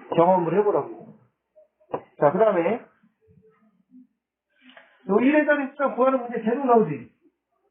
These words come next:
일 회짜리 숫자 구하려면 일 회짜리끼리 곱하면 일 회짜리 나오겠지?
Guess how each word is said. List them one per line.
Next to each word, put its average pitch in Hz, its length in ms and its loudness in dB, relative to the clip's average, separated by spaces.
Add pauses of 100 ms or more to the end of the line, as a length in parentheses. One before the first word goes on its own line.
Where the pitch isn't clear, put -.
(760)
일 269 140 -6
회짜리 269 280 2
숫자 254 180 2
구하려면 240 440 0
일 262 100 -4
회짜리끼리 254 560 0
곱하면 226 340 0
일 254 100 2
회짜리 254 260 2
나오겠지? 196 600 0